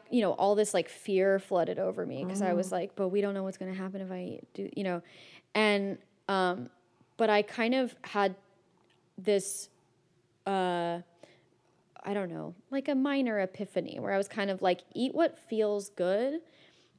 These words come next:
Speaker 1: is, is distinctly different from eat whatever you want."
Speaker 2: Mm-hmm.
Speaker 1: And I think, like, when you're talking about, you know, addiction and learning to trust your body, um,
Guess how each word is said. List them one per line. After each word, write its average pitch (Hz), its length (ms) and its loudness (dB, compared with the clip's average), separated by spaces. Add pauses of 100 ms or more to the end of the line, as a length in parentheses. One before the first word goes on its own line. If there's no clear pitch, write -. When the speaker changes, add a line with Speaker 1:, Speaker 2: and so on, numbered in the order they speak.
(380)
Speaker 1:
is, 208 420 4 (200)
is 226 260 4 (440)
distinctly 233 840 -2
different 226 640 -4
from 196 240 -2 (180)
eat 202 280 -4
whatever 185 360 0
you 185 220 -6
want." 165 580 -6 (500)
Speaker 2:
Mm-hmm. 185 640 -2 (120)
Speaker 1:
And 220 160 6
I 214 80 6
think, 240 240 2
like, 220 180 4
when 226 160 2
you're 240 120 4
talking 240 420 0
about, 190 360 4 (960)
you 226 80 2
know, 190 220 2
addiction 208 840 2 (160)
and 202 220 0
learning 202 320 0
to 202 120 -6
trust 180 400 -4
your 180 100 -2
body, 196 720 0 (680)
um, 185 540 0